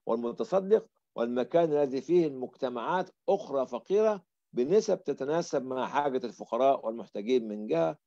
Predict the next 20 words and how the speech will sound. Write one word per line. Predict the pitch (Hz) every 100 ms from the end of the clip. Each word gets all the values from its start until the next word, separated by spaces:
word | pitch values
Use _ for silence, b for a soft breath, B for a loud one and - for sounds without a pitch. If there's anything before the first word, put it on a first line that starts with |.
| _ _ - -
قوة | 165 139 123 110
أو | 110
ضعف | 104 139 131 -
أو | - 104 104 117
غنى | 135
أو | 113 104
فقر | 92 143 139 _ -
الدولة | 98 123 127 123 107
التي | 117 110
يعيش | 110 110
فيها | 120 110
المزكي | 104 98 - -
والمتصدق | 95 92 98 98 -
من | 110 113
جهة | 104 87
أخرى. | 87 _ _ _ _ _ _ -
يلا | 135 151 139
معانا | 123 143 139
عشان | 113 98 120 117
نشوف | 104 113 113